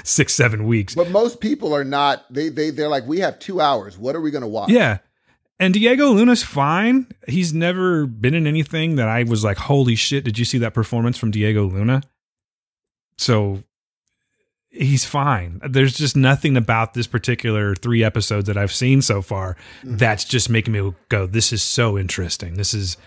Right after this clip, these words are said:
Speaker 1: like, I think that if it had nothing to do with the Star Wars, if Star Wars wasn't attached to it, is what I'm trying to say,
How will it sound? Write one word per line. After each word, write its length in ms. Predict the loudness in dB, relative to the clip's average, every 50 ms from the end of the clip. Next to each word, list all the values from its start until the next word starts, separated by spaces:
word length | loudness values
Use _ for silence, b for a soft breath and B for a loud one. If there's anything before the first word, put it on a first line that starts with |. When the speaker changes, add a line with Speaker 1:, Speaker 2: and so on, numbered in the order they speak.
| b b b b b b b -4
Speaker 1:
like, 160 | -2 0 0
I 100 | 0 0
think 240 | 0 -2 -2 0 0
that 120 | 0 0
if 120 | 2 0
it 80 | 0 0
had 180 | 0 0 0 0
nothing 260 | 0 0 0 0 -2
to 40 | -2
do 240 | 0 0 0 0 -2
with 100 | -2 -4
the 60 | -6
Star 420 | -6 -4 -2 -2 0 0 0 0
Wars, 460 | 0 0 0 0 0 0 -2 -2 -2 -2
if 160 | -2 -2 0
Star 240 | 0 2 2 2 4
Wars 280 | 4 2 2 2 2 0
wasn't 240 | 0 0 0 0
attached 380 | -2 -2 -2 -2 -2 -2 -2 -2
to 100 | -2 0
it, 60 | 0 0
is 80 | 2
what 80 | 2 0
I'm 60 | 0
trying 180 | 0 0 0 0
to 60 | 0
say, 240 | 0 0 -2 -2